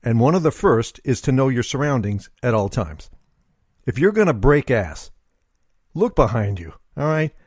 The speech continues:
Make sure you're not being tailed by another cyclist.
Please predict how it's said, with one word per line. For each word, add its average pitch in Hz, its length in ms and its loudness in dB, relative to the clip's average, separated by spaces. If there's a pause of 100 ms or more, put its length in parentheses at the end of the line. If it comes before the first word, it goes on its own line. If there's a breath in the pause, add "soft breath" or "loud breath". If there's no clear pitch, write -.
(120)
Make 233 180 -4
sure 170 200 2
you're 139 140 0
not 131 160 0
being 120 180 2
tailed 117 460 -4 (340)
by 123 160 0
another 117 260 0
cyclist. 101 600 -6